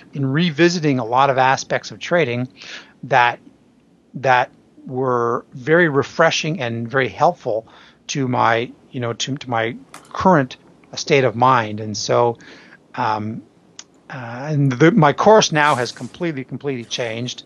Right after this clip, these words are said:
since then, but, um, it's, you know, some five, six years later, seven years later, but, um,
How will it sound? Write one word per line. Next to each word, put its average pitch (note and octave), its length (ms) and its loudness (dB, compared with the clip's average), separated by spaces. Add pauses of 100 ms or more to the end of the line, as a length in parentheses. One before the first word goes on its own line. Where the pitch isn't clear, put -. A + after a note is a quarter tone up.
(280)
since A2+ 300 -10
then, C#3 360 0
but, A#2+ 280 -6
um, A2+ 200 -4
it's, - 200 -16
you A#2+ 80 -8
know, A2 60 -6
some A2 240 -10
five, A2+ 260 -4
six - 240 -10
years A2 220 -6
later, A2+ 340 -2 (380)
seven A2+ 240 -10
years A2 200 -8
later, A#2 240 0
but, B2+ 240 -4
um, A2+ 360 0